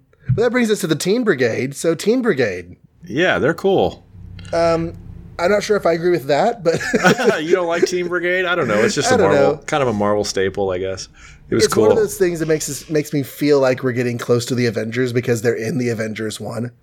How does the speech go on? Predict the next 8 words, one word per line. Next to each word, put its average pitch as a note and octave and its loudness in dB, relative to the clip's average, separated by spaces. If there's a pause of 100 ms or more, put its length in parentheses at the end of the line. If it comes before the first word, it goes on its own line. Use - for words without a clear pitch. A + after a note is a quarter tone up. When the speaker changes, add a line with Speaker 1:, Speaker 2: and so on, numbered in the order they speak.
(120)
Speaker 2:
Yeah. G2 0 (400)
Speaker 1:
And C3+ 0
they're, B2+ 2 (160)
they're B2+ 0 (240)
a, C#3 0
a C3 4
somewhat E3+ 0
significant C#3 -2